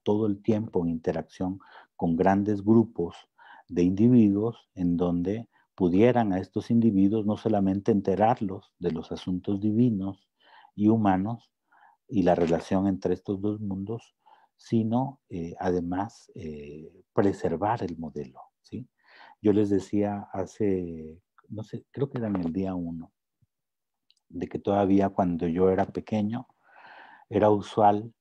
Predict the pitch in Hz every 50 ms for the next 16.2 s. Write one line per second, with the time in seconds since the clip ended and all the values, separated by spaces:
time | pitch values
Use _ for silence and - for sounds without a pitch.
0 | _ _ _ _ _ - - 90 82 82 82 80 80 82 82 82 - - - 110
1 | 120 123 123 - - 104 107 - _ _ _ _ _ _ _ _ _ 90 87 90
2 | 87 82 87 87 85 87 90 92 98 107 107 101 95 95 85 82 80 - - 101
3 | 101 - - - - - _ _ _ _ _ _ _ _ _ _ - - - _
4 | _ _ 104 101 78 92 87 - - 92 95 - - 107 95 92 87 80 78 80
5 | - - 92 90 90 95 101 104 - _ _ _ _ _ _ _ _ _ _ -
6 | 90 85 80 - 85 78 - - - 98 104 104 92 80 76 76 - - 95 90
7 | - - 82 85 98 120 120 113 85 80 80 78 90 113 120 _ _ _ _ _
8 | _ _ _ _ _ _ _ _ _ _ _ _ - - - _ _ _ - 104
9 | 95 95 95 95 95 104 104 107 101 98 95 92 87 85 82 - - - - -
10 | 98 95 95 95 95 101 101 98 98 101 110 110 101 - 98 101 98 - 123 110
11 | 98 85 - - 98 95 92 - - 113 - - 92 82 82 80 78 76 78 85
12 | 104 135 147 - - - - - _ _ _ _ _ _ _ _ _ _ _ _
13 | _ - - 85 85 85 82 80 80 78 - 98 107 123 131 120 107 104 - -
14 | 90 87 82 - - 78 - - 104 101 - 113 92 85 98 101 104 104 95 92
15 | 95 113 120 117 101 87 85 - - 80 78 - - 73 76 - - - - -
16 | - - -